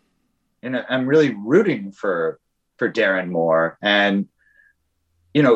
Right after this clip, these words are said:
yes, it's that he's a young manager, so there, there is some potential there. The fact that he changed the way he operated from his first failed job to a second job shows the ability of growth. I'm excited about that. And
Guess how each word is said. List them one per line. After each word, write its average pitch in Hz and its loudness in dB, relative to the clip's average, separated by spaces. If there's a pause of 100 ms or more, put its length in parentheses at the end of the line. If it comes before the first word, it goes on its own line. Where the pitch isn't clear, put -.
yes, 160 2
it's 147 0
that 123 2
he's 110 -6
a 104 0
young 110 -2
manager, 107 0
so 107 -2
there, 101 -2
there 117 2
is 117 0
some 113 -6
potential 98 -4
there. 95 4 (220)
The - -2
fact 123 2
that - -2
he 117 -2
changed 123 -2
the 113 0
way 107 2
he 101 0
operated 107 -2
from 95 -8
his 90 -6 (180)
first 117 4
failed 104 4
job 101 4
to 95 -2
a 80 -2
second 107 -4
job 123 2 (220)
shows 101 0
the 107 0
ability 101 2
of - -8
growth. 107 0 (400)
I'm 110 -8
excited 107 0
about 95 -2
that. 110 -2 (180)
And 110 -8